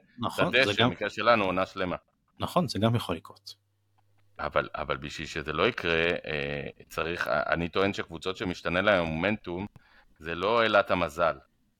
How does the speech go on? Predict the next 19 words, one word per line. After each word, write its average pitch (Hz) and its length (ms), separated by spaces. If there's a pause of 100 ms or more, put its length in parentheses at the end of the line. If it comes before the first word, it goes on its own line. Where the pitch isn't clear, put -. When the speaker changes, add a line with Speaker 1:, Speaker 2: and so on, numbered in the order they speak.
(760)
Speaker 2:
זה, 78 220
המזל 87 400
הולך 98 380
לא 90 120
במקרה 95 340
עם 87 100
הטובים, 87 560
אבל 76 260
הטובים 85 440
זה 87 140
אלה 90 100
שמתכוננים 82 760
ועובדים 80 360
קשה, 87 360 (560)
ויודעים 85 360
לגרום 92 240
למזל 87 560
לבוא 85 300
אליהם. 71 360